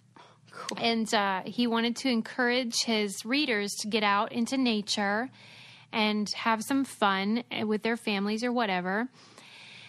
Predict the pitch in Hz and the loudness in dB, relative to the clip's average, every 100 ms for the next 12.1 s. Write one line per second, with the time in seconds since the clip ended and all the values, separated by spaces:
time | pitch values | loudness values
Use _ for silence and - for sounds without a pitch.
0 | - - 262 285 349 - 440 370 320 269 | -6 2 4 4 2 0 0 2 2 2
1 | 254 233 226 220 - 240 233 208 233 233 | 4 2 0 -2 0 2 2 2 2 2
2 | - - - - 226 233 208 196 214 202 | -2 -10 -12 -2 -2 0 -2 -2 0 8
3 | 523 539 554 539 523 - 381 571 571 440 | 8 10 6 4 0 -2 -2 -2 -2 8
4 | 622 740 740 719 740 740 698 240 269 - | 10 10 10 10 10 10 8 4 0 6
5 | - 466 403 403 359 359 381 349 381 339 | 8 8 6 4 6 6 6 6 6 6
6 | 330 339 294 - - 254 226 170 139 - | 6 4 2 0 4 6 6 4 0 -6
7 | - - 262 359 453 494 349 - 339 330 | -14 -4 6 8 8 8 8 10 10 10
8 | 294 330 339 - 277 - 208 220 262 320 | 10 6 6 6 4 6 6 6 4 2
9 | 320 349 370 320 220 196 208 208 - - | 2 2 2 6 6 6 6 4 0 -8
10 | 277 381 226 226 226 - 202 208 254 294 | -2 6 8 8 6 -2 0 8 10 10
11 | 359 349 330 - 254 - - 240 240 240 | 6 6 6 4 -2 0 4 6 6 4
12 | 247 | 2